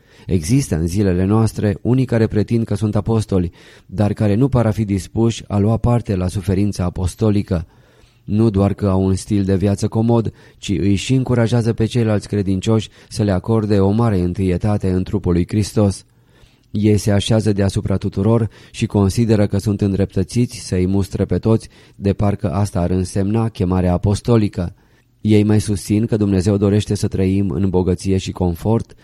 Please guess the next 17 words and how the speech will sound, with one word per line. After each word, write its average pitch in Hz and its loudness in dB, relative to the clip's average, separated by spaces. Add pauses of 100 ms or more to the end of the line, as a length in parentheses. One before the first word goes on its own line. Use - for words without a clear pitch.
(120)
evitând 110 2
pe 110 0
cât 107 -4
posibil 98 -2
orice 104 -2
fel 90 -2
de 87 -4
suferință. 101 -2 (2250)
O 90 -2
a 87 0
doua 123 0
caracteristică 98 -4
a 87 0
apostolilor 95 0 (220)
este 98 0
capacitatea 95 -2
deosebită 101 0